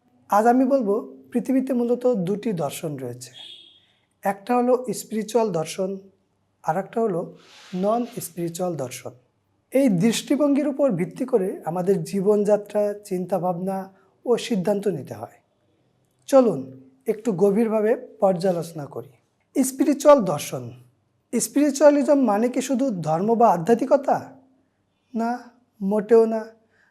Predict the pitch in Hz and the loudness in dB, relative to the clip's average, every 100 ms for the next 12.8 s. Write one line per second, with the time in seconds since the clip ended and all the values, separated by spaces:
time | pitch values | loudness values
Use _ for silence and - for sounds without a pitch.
0 | _ - - 285 277 277 277 180 208 208 | _ -6 -2 4 4 6 4 6 6 6
1 | - 254 262 - - _ _ - 190 185 | 4 0 -2 -10 -20 _ _ -2 -2 -2
2 | - 151 131 135 113 - _ _ _ _ | -8 -8 -8 -8 -10 -12 _ _ _ _
3 | _ - 254 - 285 262 311 285 196 196 | _ -8 -8 -2 -2 0 4 4 4 0
4 | 196 247 247 233 190 214 214 196 170 202 | 2 0 2 2 0 -2 -2 -4 -2 -2
5 | 214 170 202 - - _ - 262 196 208 | -2 -2 -6 -10 -20 _ 4 6 6 6
6 | 208 254 262 294 220 262 - - 196 214 | 6 6 2 0 0 0 -2 2 2 2
7 | 214 240 208 240 180 170 180 175 139 127 | -2 -2 0 0 0 -6 -4 -4 -4 -8
8 | 117 - _ _ - 220 262 262 240 240 | -10 -20 _ _ -6 0 2 2 2 0
9 | 302 - - - 190 233 226 269 262 247 | -2 -10 -20 -6 -2 -2 0 -2 4 4
10 | 226 269 214 160 202 220 220 240 226 220 | 4 0 -2 0 0 0 -2 -2 -2 -2
11 | 226 214 190 220 202 202 202 214 208 220 | -2 0 2 0 2 0 -2 -6 -6 -6
12 | 208 165 165 160 175 143 123 | -6 -6 -6 -6 -8 -8 -12